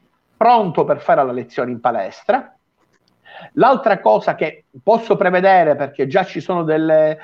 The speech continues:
eh, delle anticipazioni in merito, è che dovrà munirsi di un paio di scarpe da utilizzare dentro la sala, quindi non la stessa scarpa con cui si proviene da fuori,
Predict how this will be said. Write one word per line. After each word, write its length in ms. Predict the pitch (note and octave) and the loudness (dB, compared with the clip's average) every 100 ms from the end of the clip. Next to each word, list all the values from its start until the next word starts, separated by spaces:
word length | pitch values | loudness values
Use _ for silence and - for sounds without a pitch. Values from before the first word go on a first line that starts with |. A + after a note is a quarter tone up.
| - _ | -20 _
eh, 420 | - C3+ B2+ B2 C#3 | -4 -2 -2 -4 -4
delle 200 | E3 F3 | -2 -2
anticipazioni 680 | E3+ E3+ - E3+ - G3+ | -2 -8 -2 -2 -2 -4
in 100 | G3+ | -2
merito, 380 | F#3 G3 F#3+ E3+ | -2 0 -2 -4
è 40 | F#3 | -4
che 160 | F#3+ | -4
dovrà 380 | E3 E3+ E3+ G3 | -2 0 2 2
munirsi 640 | F3+ F#3 G3+ A3 - - | 2 -4 -6 -8 -10 -10
di 80 | E3 | -6
un 180 | F3+ E3+ | -6 -2
paio 280 | G#3+ G#3+ F#3 | -2 0 -2
di 120 | F3 | -4
scarpe 680 | - - F3 E3+ - A#3 B3 - - - - | -6 2 4 2 0 -4 -4 -12 -20 -20 -4
da 200 | E3 G#3+ | 2 2
utilizzare 920 | F3+ G#3+ A#3+ F3+ D#3 F#3 F3+ F3 F3+ | 2 -2 -2 -2 2 4 4 4 0
dentro 440 | E3 F3 E3+ D3+ D#3 | -2 -2 -2 -4 -2
la 140 | C#3 | -2
sala, 460 | - C#3+ C3 C3+ B2+ | 0 2 2 0 -4
quindi 280 | F#3+ D#3+ E3 | -6 -4 -2
non 360 | A#3 G3+ D3+ C#3 C3+ | 0 0 -4 -6 -4
la 100 | C#3 | -6
stessa 380 | - F3 - D3 | -4 -8 -6 -10
scarpa 540 | - F3 D3+ D3+ D#3 | 0 2 2 -2 -6
con 160 | D#3 C3+ | -6 -8
cui 160 | E3 | -8
si 120 | - C3 | -8 -4
proviene 380 | C3+ C3 C3 | -2 -2 -4
da 140 | B2 B2 | -6 -6
fuori, 440 | - A#2+ B2 A3+ | -2 -2 -2 -6